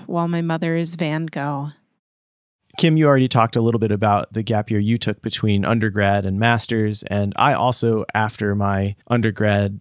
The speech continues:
Speaker 2: came back home for about a year before really launching off on my own. Don, can you talk to us a little bit about some ways to manage the parent-child relationship during things like a gap year or now during the pandemic?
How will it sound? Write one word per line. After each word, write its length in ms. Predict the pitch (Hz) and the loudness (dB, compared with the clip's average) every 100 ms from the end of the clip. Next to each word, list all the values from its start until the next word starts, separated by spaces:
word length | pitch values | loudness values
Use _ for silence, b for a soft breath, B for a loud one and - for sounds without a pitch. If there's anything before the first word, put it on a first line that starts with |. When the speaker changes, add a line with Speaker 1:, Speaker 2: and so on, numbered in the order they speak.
| _ | _
Speaker 2:
came 240 | - 117 107 | -2 0 2
back 220 | 101 92 | 2 0
home 320 | 123 131 120 | 2 4 2
for 160 | - 110 | 0 0
about 220 | 101 101 | 2 0
a 60 | 104 | 0
year 480 | 104 113 107 98 95 | 0 2 2 0 -2
before 640 | 113 - 110 104 101 95 - | -8 -6 -2 0 0 -4 -4
really 280 | 110 107 101 | -2 0 2
launching 340 | 104 101 113 | 0 -2 -2
off 160 | 101 95 | -2 -2
on 80 | 104 | -2
my 140 | 98 | -2
own. 340 | - 104 98 101 b _ _ _ - | -2 0 -2 -6 b _ _ _ -6
Don, 280 | 135 151 156 | 2 4 4
can 200 | 147 151 | 2 0
you 480 | 151 196 220 202 - | 2 2 2 2 0
talk 300 | - 135 120 | 0 0 0
to 140 | - 117 | 0 0
us 140 | - | 0
a 40 | 113 | 0
little 200 | 107 104 | 0 0
bit 140 | 107 | 0
about 540 | 98 98 95 90 - | 0 0 0 -2 -6
some 560 | - - 101 95 90 80 - | -6 -4 0 0 -2 -8 -8
ways 440 | 104 104 104 101 | 0 2 2 0
to 120 | - 107 | -2 0
manage 600 | 98 104 101 98 - - b b b | 2 2 2 0 -4 -8 b b b
the 120 | 113 | -4
parent-child 640 | 101 104 98 - 101 95 | -2 -2 -2 0 0 0
relationship 760 | 98 110 135 117 107 110 95 - | 0 0 0 0 -2 -2 -4 -6
during 400 | 110 127 131 117 | -2 2 2 2
things 300 | 107 107 101 | -2 -2 -2
like 140 | 107 98 | -2 -4
a 60 | 101 | -4
gap 280 | 107 101 | -2 -2
year 220 | 107 101 - | 0 -2 0
or 260 | 113 120 113 | 2 2 2
now 400 | 110 131 117 117 b b b | 2 2 2 0 b b b
during 220 | 113 113 | 0 2
the 80 | 101 | 0
pandemic? 600 | 101 98 95 123 110 107 | 0 -2 0 0 0 -4